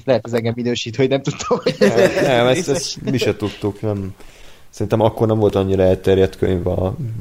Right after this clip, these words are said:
Speaker 2: Gyűrűk Ura, mint mondjuk a Harry Potter volt a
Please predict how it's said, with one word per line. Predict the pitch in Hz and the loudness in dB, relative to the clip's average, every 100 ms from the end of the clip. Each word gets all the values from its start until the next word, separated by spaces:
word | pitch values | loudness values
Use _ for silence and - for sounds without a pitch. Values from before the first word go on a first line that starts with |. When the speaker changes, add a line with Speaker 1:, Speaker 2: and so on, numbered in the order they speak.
| 123 | -6
Speaker 2:
Gyűrűk | 98 95 95 - | -2 0 -2 0
Ura, | 98 95 | 0 0
mint | 92 92 - | -2 -6 -6
mondjuk | 95 90 92 | -2 0 0
a | 92 | 2
Harry | 90 90 | 2 2
Potter | 87 87 90 | 0 0 0
volt | 85 90 90 | 2 2 2
a | 95 | -4